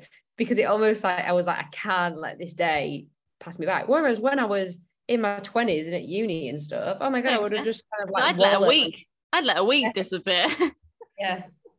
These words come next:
Speaker 1: Yeah.
Speaker 2: But it's weird,
Speaker 1: Which is
Speaker 2: isn't it? Because
Speaker 1: Yeah.
Speaker 2: like, like we said with the alternative,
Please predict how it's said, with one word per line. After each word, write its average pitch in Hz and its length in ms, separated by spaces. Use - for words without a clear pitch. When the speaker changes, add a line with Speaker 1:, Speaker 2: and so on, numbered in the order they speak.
Speaker 1:
Yeah. 302 240
Speaker 2:
But 285 80
it's 277 180
weird, 294 280
Speaker 1:
Which 285 80
is 269 60
Speaker 2:
isn't 233 120
it? 170 180
Because 247 220
Speaker 1:
Yeah. 269 220
Speaker 2:
like, - 200
like 220 200
we 226 80
said 214 200
with 190 140
the 190 120
alternative, 180 800